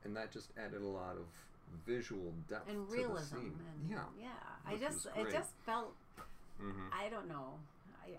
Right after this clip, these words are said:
Speaker 2: I don't even know how to explain how it felt.
Speaker 1: Mm-hmm.
Speaker 2: It just, I, I really enjoyed it, though.
Speaker 1: Mm-hmm.
Speaker 2: But after they bugged out, I also enjoyed, Hawkeye said, "Come on, Radar. Let's go have one
Speaker 1: Oh.
Speaker 2: last hurrah at Rosie's before they leave."
Speaker 1: So yeah,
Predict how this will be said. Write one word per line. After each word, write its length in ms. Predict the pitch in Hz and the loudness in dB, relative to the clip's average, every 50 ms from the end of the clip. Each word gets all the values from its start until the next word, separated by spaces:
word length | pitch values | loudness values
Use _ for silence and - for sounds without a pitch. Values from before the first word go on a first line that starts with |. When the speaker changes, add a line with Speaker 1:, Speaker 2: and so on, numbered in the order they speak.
| - 175 | -6 -6
Speaker 2:
I 40 | 180 | -4
don't 160 | 185 196 208 | -2 -2 0
even 160 | 214 214 208 | 0 0 -2
know 80 | 202 190 185 | -2 -2 -2
how 60 | 190 180 | -2 -2
to 40 | 175 | -4
explain 360 | 170 170 - - - 160 151 151 151 151 | -4 -6 -8 -10 -8 -8 -6 -4 -4 -4
how 60 | 147 | -4
it 100 | 147 - - | -6 -8 -8
felt. 120 | - 139 - | -6 -6 -4
Speaker 1:
Mm-hmm. 180 | - 160 - | -2 0 0
Speaker 2:
It 20 | 196 | 0
just, 200 | 208 202 - - - - - 196 180 | 0 -2 -4 -6 -10 -14 -10 -6 -4
I, 280 | 180 170 - - 175 | -4 -4 -2 -2 -2
I 20 | 185 | -2
really 320 | 180 180 190 190 190 185 | 0 0 -2 0 2 2
enjoyed 340 | 175 170 156 151 143 143 139 | 2 2 0 -2 -2 -4 -4
it, 100 | 143 - - - | -6 -8 -6 -6
though. 220 | 147 143 147 147 143 - - - - | -4 -4 -4 -4 -6 -8 -12 -10 -4
Speaker 1:
Mm-hmm. 280 | - 104 101 104 101 98 98 - - - - - - - - - - | -2 0 2 2 2 0 0 -2 -6 -12 -14 -14 -14 -16 -14 -8 -6
Speaker 2:
But 120 | 190 190 185 208 | -4 -2 2 6
after 320 | 214 220 220 - 226 208 | 6 6 6 4 0 -2
they 140 | 190 196 185 | -2 -2 -2
bugged 340 | 170 185 175 170 160 - 175 | 0 0 0 0 -2 -4 -4
out, 220 | 156 160 180 - - - - - - | -4 -4 -4 -6 -8 -14 -18 -8 -4
I 140 | 165 170 170 | -2 0 0
also 380 | 165 170 180 165 - 185 180 175 | 0 0 -2 -2 -4 -2 -2 0
enjoyed, 500 | 170 170 165 165 165 160 160 160 165 160 160 - - | 0 0 0 0 0 0 0 -2 -2 -4 -6 -8 -4
Hawkeye 340 | - 190 185 - 185 170 170 | -4 -2 -2 0 -2 -2 -2
said, 220 | 170 175 165 156 - - | -2 -4 -4 -6 -6 -2
"Come 140 | - 185 175 | -2 0 0
on, 80 | 165 160 | 0 0
Radar. 440 | 160 160 160 151 156 151 156 156 - - - - - - - - - - - - - | -2 -2 -2 -2 -2 -2 -4 -4 -6 -10 -14 -18 -18 -18 -18 -18 -18 -16 -16 -10 -4
Let's 280 | 185 190 196 - - - | -2 -2 -2 -2 -6 -6
go 160 | - 202 196 | -4 -4 -2
have 260 | 185 190 180 175 165 | 0 0 0 0 0
one 240 | 185 233 349 359 349 | 2 2 2 4 4
Speaker 1:
Oh. 40 | 101 | 6
Speaker 2:
last 560 | - - 202 196 - - 175 180 160 - - - - | 6 8 8 6 6 6 4 2 0 -4 -8 -8 -4
hurrah 440 | 185 180 175 170 165 160 156 160 156 156 165 | -2 2 4 4 4 6 4 4 2 2 0
at 100 | 165 165 | -2 -2
Rosie's 460 | 190 175 175 175 165 151 156 147 143 143 | -2 0 0 0 2 2 2 2 2 0
before 340 | 139 160 160 147 160 160 156 147 | 0 0 0 0 0 0 0 0
they 140 | 156 156 | 0 0
leave." 320 | 151 151 147 139 143 139 143 - - - | 0 0 0 0 -2 -6 -10 -10 -12 -10
Speaker 1:
So 160 | - - 117 113 | -4 0 2 4
yeah, 220 | 107 98 87 78 | 6 6 4 4